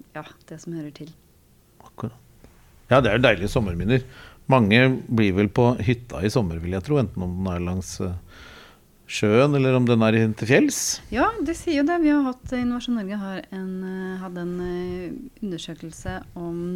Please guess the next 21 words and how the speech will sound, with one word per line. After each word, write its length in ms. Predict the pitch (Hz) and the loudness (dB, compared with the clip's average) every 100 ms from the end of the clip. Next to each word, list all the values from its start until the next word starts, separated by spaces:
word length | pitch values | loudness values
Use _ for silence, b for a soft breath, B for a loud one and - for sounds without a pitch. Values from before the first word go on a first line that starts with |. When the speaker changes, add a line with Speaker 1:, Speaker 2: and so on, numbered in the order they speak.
| 185 | -6
Speaker 1:
nord-, 160 | 180 165 | -8 -10
nordmenns 560 | 165 170 175 196 - | -8 -6 -6 -8 -10
ferievaner 640 | - 170 160 175 196 208 240 | -12 -10 -10 -10 -8 -4 -2
nå 80 | 247 | -2
i 80 | |
sommer, 400 | 254 226 339 440 226 | -4 0 -2 -2 -6
og 60 | 214 | -6
da 100 | 247 | -10
så 340 | - - 185 170 | -10 -12 -8 -4
vi 120 | 285 | -2
jo 40 | 247 | 0
det 140 | 240 | -2
at 220 | 240 226 - | -4 -8 -8
det 140 | 196 | -6
er 160 | 180 - | -6 -8
flere 360 | 170 147 180 | -12 -10 -10
som 140 | 185 214 | -10 -8
kommer 160 | 190 | -8
til 120 | 196 | -8
å 20 | 196 | -10
være 320 | 165 170 | -8 -8